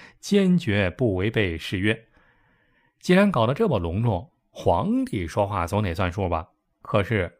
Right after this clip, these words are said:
没过多久，哼，先得到这个免死金牌的有一个大将军，就是韩信，就被吕后骗到宫里给干掉了，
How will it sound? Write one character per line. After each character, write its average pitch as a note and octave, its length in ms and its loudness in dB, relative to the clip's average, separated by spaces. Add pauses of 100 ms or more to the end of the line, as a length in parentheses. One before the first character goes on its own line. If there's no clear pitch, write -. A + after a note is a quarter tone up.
没 D3+ 320 0
过 C3 300 2
多 A#3+ 340 0
久， F#2 640 -4 (100)
哼， - 240 -8 (320)
先 E3 380 0
得 G#2+ 240 0
到 G#2+ 180 0
这 G2 100 -2
个 F#2 60 -2
免 F#2 240 -2
死 A2+ 140 -8
金 A#2 200 -4
牌 F#2 220 -4
的 F#2+ 160 0 (460)
有 F2 180 -6
一 F2+ 100 -4
个 F#2+ 120 -2
大 B2+ 340 -4
将 B3+ 380 0
军， G3+ 260 0 (220)
就 - 120 -10
是 F2 60 -4
韩 C3+ 340 0
信， F#3 340 0 (380)
就 - 140 -2
被 G2+ 160 2
吕 F#2+ 180 -2
后 A2+ 400 0
骗 - 240 -4
到 F#2 140 2
宫 D3 260 0
里 F2 380 -4 (140)
给 F#2 160 -2
干 A2+ 180 -4
掉 G#2 240 0
了， E2+ 220 -6